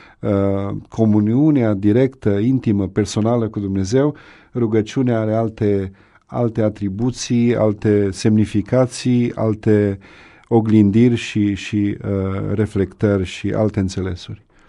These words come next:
Acum, sigur că putem și chiar trebuie să dezvoltăm, uh, conceptul acesta de etos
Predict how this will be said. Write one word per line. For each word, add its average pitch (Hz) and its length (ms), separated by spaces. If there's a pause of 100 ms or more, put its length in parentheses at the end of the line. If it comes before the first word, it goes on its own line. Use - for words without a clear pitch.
(720)
Acum, 110 340
sigur 107 340
că 101 180
putem 101 580
și 98 260 (260)
chiar 101 180
trebuie 98 340
să 98 160
dezvoltăm, 95 800 (420)
uh, - 100 (300)
conceptul 95 560
acesta 95 420
de 95 320 (420)
etos 95 480